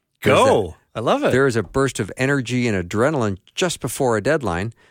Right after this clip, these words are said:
Speaker 2: and you don't agonize about every word and revise six times, and you don't risk losing it.
Speaker 1: So that's a great example of it's not one size fits all, right? So the
Speaker 2: Yeah,
Speaker 1: people that
Speaker 2: yeah.
Speaker 1: are last minute Lorraines and last minute Larrys,
Speaker 2: Yeah.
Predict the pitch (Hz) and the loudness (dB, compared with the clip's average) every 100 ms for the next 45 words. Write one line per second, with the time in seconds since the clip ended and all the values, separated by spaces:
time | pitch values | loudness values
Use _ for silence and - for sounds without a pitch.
0 | _ _ 104 104 104 107 95 - 127 120 | _ _ -4 -2 0 -2 -2 -2 0 0
1 | 104 95 90 90 90 - _ - 110 107 | -2 -2 -2 -2 -4 -4 _ -4 -4 -2
2 | 104 95 90 95 95 90 85 85 82 87 | -2 -2 0 0 2 0 0 -2 0 0
3 | 82 85 - - - - 101 - - 87 | 0 -2 -6 -14 -10 -6 -4 -6 -4 -2
4 | 82 80 87 85 87 - - 87 80 - | 0 -2 -2 -2 -4 -8 -4 -4 -4 -6
5 | 87 82 - - 90 78 76 67 _ _ | -4 -4 -10 -8 -6 -4 -6 -10 _ _
6 | - - _ - - 107 95 107 110 104 | -20 -20 _ -4 0 0 2 0 0 0
7 | 104 107 98 98 95 101 95 90 - 90 | 2 2 2 0 0 0 0 0 -2 -2
8 | 87 90 - 90 - 92 - 90 85 85 | 0 -2 -2 -2 -2 -6 -4 -4 -2 -2
9 | 87 - - 107 107 98 98 101 98 98 | -4 -4 0 2 4 4 4 4 4 4
10 | 104 - 101 98 101 - _ _ - 95 | 2 0 -4 -2 -2 -4 _ _ -4 -2
11 | 92 98 104 90 92 92 101 87 92 101 | 0 0 0 0 -2 -2 -4 0 0 0
12 | 120 - - 110 | -2 -8 -2 0